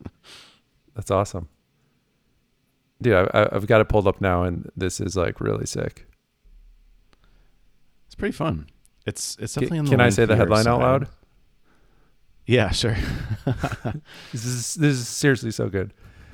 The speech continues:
Speaker 2: It says, <laughs> "Want your M R R to look like this." And then there's a graph to the right, just like, I mean, it's just an M R R graph. You can tell even though there's no numbers or anything. It's just up and to the right. It's,
Speaker 1: Yeah,
Speaker 2: it's
Speaker 1: I'm,
Speaker 2: really awesome.
Speaker 1: I was trying to,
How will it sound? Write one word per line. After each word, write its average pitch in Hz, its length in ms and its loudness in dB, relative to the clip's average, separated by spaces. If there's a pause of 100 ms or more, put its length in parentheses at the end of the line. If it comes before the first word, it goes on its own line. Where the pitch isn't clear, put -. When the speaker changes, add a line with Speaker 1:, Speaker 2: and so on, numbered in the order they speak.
(360)
Speaker 2:
It - 80 -16
says, 113 220 0 (100)
<laughs> 190 100 -10
"Want 123 220 4
your 135 180 4
M 123 180 2
R 117 180 4
R 104 260 2 (160)
to 123 80 -4
look 110 220 -2
like 104 200 2
this." 90 460 -2 (560)
And 110 140 0
then 98 120 2
there's 95 160 0
a 101 40 -2
graph 98 260 4
to 110 80 -4
the 98 100 0
right, 92 280 2 (160)
just - 280 -8
like, 98 320 -8 (420)
I 117 100 -4
mean, 98 340 -6 (640)
it's - 80 -14
just 110 180 -4
an 104 60 -2
M 101 120 4
R 98 140 8
R 95 80 6
graph. 87 260 2
You 101 60 -8
can 98 140 -4
tell 90 280 0
even 92 240 -4
though 90 100 0
there's 90 160 -4
no 95 120 -2
numbers 90 360 -2
or 92 120 -4
anything. 110 400 -6 (560)
It's - 120 -14
just - 200 -8
up 90 140 -6
and 92 80 -2
to 90 60 -2
the 87 80 0
right. 87 260 -2 (1200)
It's, - 300 -16 (180)
Speaker 1:
Yeah, 82 120 -6
Speaker 2:
it's - 140 -10
Speaker 1:
I'm, - 80 -6
Speaker 2:
really 53 200 -4
awesome. - 280 -10
Speaker 1:
I 117 60 -2
was 113 120 -2
trying 139 220 0
to, 151 200 -2